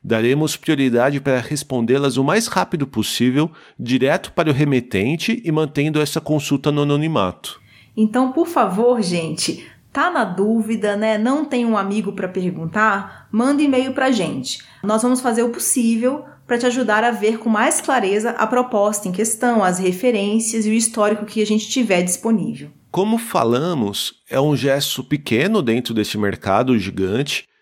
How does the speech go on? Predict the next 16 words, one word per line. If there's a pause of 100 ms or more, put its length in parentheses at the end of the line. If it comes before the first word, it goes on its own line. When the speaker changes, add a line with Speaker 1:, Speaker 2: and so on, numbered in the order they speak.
(240)
Speaker 1:
mas
se
isso
puder
ajudar
alguns
de
vocês, (140)
já
valeu
a
pena. (600)
E
mesmo
este
episódio